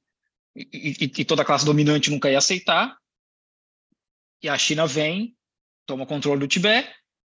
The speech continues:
e muda muita coisa. O D H dos caras hoje é muito mais alto, expectativa de vida e tal. E, claro, sim, tem, óbvio que deve ter problemas. Hoje, pra entrar no Tibete, por exemplo, tem que ter autorização.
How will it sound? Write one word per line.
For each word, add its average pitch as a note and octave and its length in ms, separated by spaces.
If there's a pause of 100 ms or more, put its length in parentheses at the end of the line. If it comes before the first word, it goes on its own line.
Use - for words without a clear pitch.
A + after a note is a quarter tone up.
(120)
e D#3+ 120
muda D#3 280
muita E3+ 220
coisa. F#3 320
O - 20
D C#3 80
H B2+ 220
dos B2 100
caras C3 340
hoje C3 300
é A2 140 (160)
muito C3+ 320
mais F3+ 220
alto, D3 580
expectativa - 580
de F#3+ 120
vida F3 380
e C3 60
tal. C#3+ 300 (540)
E, B2+ 320 (320)
claro, - 500
sim, C3+ 240
tem, E3 360 (180)
óbvio D3+ 320
que C#3+ 80
deve C#3+ 200
ter D3 100
problemas. E3 640 (200)
Hoje, D#3 200
pra E3 120
entrar D3+ 160
no C#3+ 60
Tibete, C#3+ 260
por C#3+ 80
exemplo, C3 200
tem B2+ 100
que A#2+ 80
ter B2+ 60
autorização. D#3 760